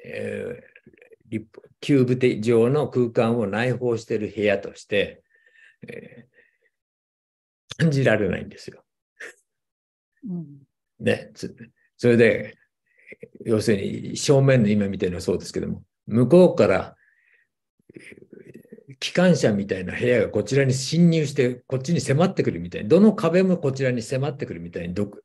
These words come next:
Speaker 1: つまり四つの壁の連続性がないんですよ。感じないの。それはなぜかっていうと、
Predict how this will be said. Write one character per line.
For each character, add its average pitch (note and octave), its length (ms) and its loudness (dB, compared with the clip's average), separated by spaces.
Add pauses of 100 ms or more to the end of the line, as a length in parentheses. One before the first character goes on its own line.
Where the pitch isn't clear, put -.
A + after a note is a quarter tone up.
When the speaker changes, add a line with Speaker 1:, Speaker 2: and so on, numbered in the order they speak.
(360)
Speaker 1:
つ - 100 -8
ま B2+ 80 2
り F#2+ 120 0
四 A#2+ 120 4
つ B2+ 200 0
の E3+ 120 4
壁 F#2+ 240 0
の F2+ 140 -4
連 B2+ 180 0
続 C#3 200 -2
性 B2+ 200 2
が G#2+ 100 2
な G#2+ 160 0
い F#2 80 -4
ん E2 40 -12
で - 80 -14
す - 100 -20
よ。 - 140 -20 (1120)
感 B2+ 180 4
じ B2 100 4
な A2+ 120 4
い G#2+ 40 -4
の。 - 140 -10
そ - 140 -8
れ C#3+ 60 6
は C#3+ 60 4
な D3+ 200 4
ぜ G3 140 4
か F#2 160 -2
っ - 120 -16
て - 140 -10
い F2+ 120 -8
う F2+ 60 -10
と、 - 540 4